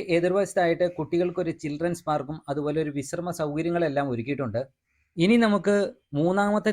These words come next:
തിരുശേഷിപ്പായ നാവിൻ്റെ തിരുശേഷിപ്പ് സൂക്ഷിച്ചിട്ടുള്ള പള്ളിയിലേക്ക് പോകാം. ഇതാണ് നമ്മുടെ പള്ളി. ഇതിൻ്റെ അകത്താണ് തിരുശേഷിപ്പ് സൂക്ഷിച്ചിട്ടുള്ളത്. പള്ളിയുടെ ഉള്ളിലേക്ക് കയറി വരുമ്പോൾ ഇടത് വശത്തായിട്ട് ഒരു അന്തോനീസിൻ്റെ രൂപം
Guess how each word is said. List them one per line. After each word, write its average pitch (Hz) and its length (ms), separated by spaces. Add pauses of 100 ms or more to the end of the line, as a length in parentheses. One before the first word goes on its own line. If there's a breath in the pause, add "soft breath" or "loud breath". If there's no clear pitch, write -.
തിരുശേഷിപ്പായ 170 800 (320)
നാവിൻ്റെ 175 500
തിരുശേഷിപ്പ് 160 640
സൂക്ഷിച്ചിട്ടുള്ള 147 640
പള്ളിയിലേക്ക് 139 500
പോകാം. 120 240 (240)
ഇതാണ് 185 360
നമ്മുടെ 147 340
പള്ളി. 127 240 (420)
ഇതിൻ്റെ 180 300
അകത്താണ് 165 440 (100)
തിരുശേഷിപ്പ് 151 540
സൂക്ഷിച്ചിട്ടുള്ളത്. 123 680 (340)
പള്ളിയുടെ 208 340 (120)
ഉള്ളിലേക്ക് 190 480
കയറി 170 240
വരുമ്പോൾ 165 340 (160)
ഇടത് 160 300
വശത്തായിട്ട് 156 680
ഒരു 151 180
അന്തോനീസിൻ്റെ 160 640
രൂപം 147 280